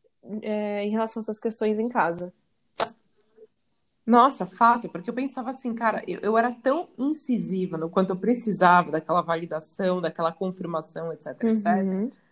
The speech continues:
Speaker 2: E eu pensava, cara, uma hora eu vou ter que parar, entendeu? Eu, e eu tinha, eu sabia, eu sabia, mas eu não falava, mas eu
Speaker 1: Uhum.
Speaker 2: sabia,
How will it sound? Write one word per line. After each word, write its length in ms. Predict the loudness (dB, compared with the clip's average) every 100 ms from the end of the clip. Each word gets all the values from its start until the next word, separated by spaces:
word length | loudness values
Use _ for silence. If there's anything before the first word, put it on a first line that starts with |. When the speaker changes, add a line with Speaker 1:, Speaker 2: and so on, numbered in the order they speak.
| _ _ _ _ _ _ 2
Speaker 2:
E 60 |
eu 120 | 4 4
pensava, 580 | 2 2 4 4 4
cara, 240 | 0 0 0
uma 180 | 0 0
hora 140 | 0
eu 40 |
vou 120 | -4 -8
ter 100 | -10
que 80 |
parar, 400 | -4 -2 2 0
entendeu? 320 | 0 -4 -6 -4
Eu, 100 | -4 -6 -12 -4
e 100 | -2
eu 80 | -2 -4
tinha, 320 | -12 -2 -2 -2
eu 80 | -4
sabia, 800 | -2 0 0 -2 -4 -4 -6 -12 _ _
eu 120 | -2
sabia, 800 | -2 -4 -6 -6 -8 -6 -4 -6 -10 _ _ _
mas 100 | -4
eu 80 | 0
não 80 | 2
falava, 400 | 6 6 4 0
mas 160 | 2 6
eu 60 | 8
Speaker 1:
Uhum. 60 | 6
Speaker 2:
sabia, 440 | 4 4 2